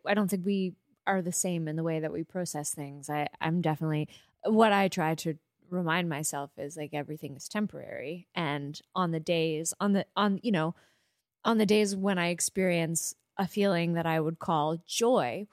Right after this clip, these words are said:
which I wouldn't say I feel, like, overly often. When it comes, though, it's like, "Oh, that's what all of this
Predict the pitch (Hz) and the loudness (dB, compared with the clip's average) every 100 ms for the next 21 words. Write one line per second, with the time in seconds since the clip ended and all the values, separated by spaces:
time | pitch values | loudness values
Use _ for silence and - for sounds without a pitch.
0 | _ - 285 302 349 427 - 240 190 - | _ -2 2 4 2 2 2 4 2 2
1 | 180 165 - _ _ 226 175 - - 233 | 2 0 -4 _ _ 0 0 0 4 6
2 | 214 220 202 202 185 185 - 151 214 294 | 6 2 2 2 2 0 -4 -4 0 0
3 | - - 240 320 285 - 156 139 - 202 | -2 -2 0 0 -2 0 2 0 -2 0
4 | - 190 180 - _ - 226 247 180 139 | 2 2 0 -4 _ 0 4 6 4 2
5 | 165 - _ _ _ _ _ _ _ _ | 0 -6 _ _ _ _ _ _ _ _
6 | _ _ _ _ _ _ - 240 262 285 | _ _ _ _ _ _ 4 6 8 6
7 | - - 214 196 190 196 185 170 175 208 | 4 4 4 6 4 4 2 -2 0 2
8 | 208 - - | 4 6 4